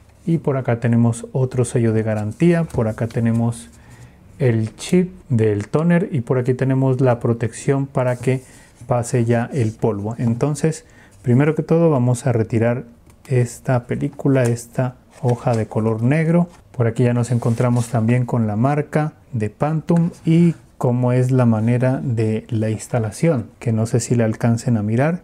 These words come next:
que nos dice que tenemos que mover el tóner hacia los lados para que el polvo se empareje y después lo podamos instalar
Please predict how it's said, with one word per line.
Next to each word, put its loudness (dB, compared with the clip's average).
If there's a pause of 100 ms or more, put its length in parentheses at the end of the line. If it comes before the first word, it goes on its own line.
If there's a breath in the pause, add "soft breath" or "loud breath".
(140)
que 0
nos -2
dice -2
que -2
tenemos 0
que -2
mover 0
el 0
tóner 0
hacia 0
los 0
lados 0
para 0
que 0 (160)
el 0
polvo 0
se -2
empareje -2 (120)
y 2
después 0
lo 2
podamos 0
instalar 0